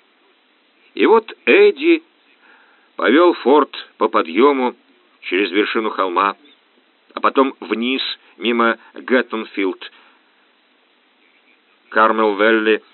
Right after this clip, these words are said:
вся была серо-зелёная от артишоков, а реку буйно опушали ивы. Эдди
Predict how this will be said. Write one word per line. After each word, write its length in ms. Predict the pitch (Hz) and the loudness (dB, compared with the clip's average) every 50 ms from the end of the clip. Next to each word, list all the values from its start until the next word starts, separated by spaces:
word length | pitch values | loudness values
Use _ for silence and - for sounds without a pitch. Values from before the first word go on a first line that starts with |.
| _ - _ _ | _ -20 _ _
вся 360 | - - - 110 113 139 139 120 | -16 -6 -2 2 2 2 4 2
была 420 | 123 123 120 120 123 120 110 - _ _ _ _ _ _ _ _ _ - - - | 2 0 2 2 0 0 -2 -4 _ _ _ _ _ _ _ _ _ -18 -2 2
серо-зелёная 920 | 107 120 120 117 101 101 113 107 107 120 127 123 117 110 110 107 107 107 | 2 4 4 2 2 2 2 2 4 2 2 0 0 0 0 0 0 -2
от 260 | - - 98 - - _ | -4 -6 -8 -8 -6 _
артишоков, 920 | 101 101 98 - - 98 87 - - 107 113 110 - 95 87 - - - _ _ _ _ _ _ _ _ _ _ _ _ _ _ _ - - - _ _ _ _ _ | -4 -4 -4 -6 -10 -10 -8 -2 0 0 0 0 -2 -6 -8 -8 -16 -20 _ _ _ _ _ _ _ _ _ _ _ _ _ _ _ -20 -20 -20 _ _ _ _ _
а 180 | 92 95 98 92 | 0 0 2 2
реку 400 | 90 104 127 165 170 - 143 120 | 2 2 2 2 2 0 -2 -2
буйно 540 | - 87 98 110 123 127 123 135 135 131 - _ _ _ _ | 0 0 0 0 0 0 -2 -4 -6 -6 -8 _ _ _ _
опушали 680 | - 92 - - 80 78 - - 85 98 101 104 95 - _ | -10 -10 -8 -8 -12 -10 -6 -4 -4 -4 -4 -8 -12 -12 _
ивы. 340 | 85 82 76 64 69 67 - _ _ _ _ _ _ _ _ _ _ _ _ _ _ _ _ _ _ _ _ _ _ _ _ - - - - _ | -12 -12 -12 -12 -14 -18 -18 _ _ _ _ _ _ _ _ _ _ _ _ _ _ _ _ _ _ _ _ _ _ _ _ -20 -20 -20 -20 _
Эдди 420 | - 131 127 104 117 123 113 - | -2 -2 -2 0 0 0 -2 -2